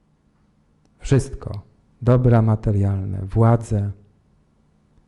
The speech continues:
Nic nie zabierze z sobą. My niby to wiemy,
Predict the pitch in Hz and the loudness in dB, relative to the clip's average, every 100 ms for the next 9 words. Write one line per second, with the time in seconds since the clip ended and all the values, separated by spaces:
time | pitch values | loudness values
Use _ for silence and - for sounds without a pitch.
0 | _ _ _ _ _ 127 156 170 151 131 | _ _ _ _ _ 2 2 2 0 2
1 | 117 113 117 110 110 - - 98 98 101 | 4 4 4 4 2 0 -4 -4 -2 0
2 | 110 117 113 113 113 101 113 113 113 123 | 0 0 0 0 0 -2 -2 -2 0 -2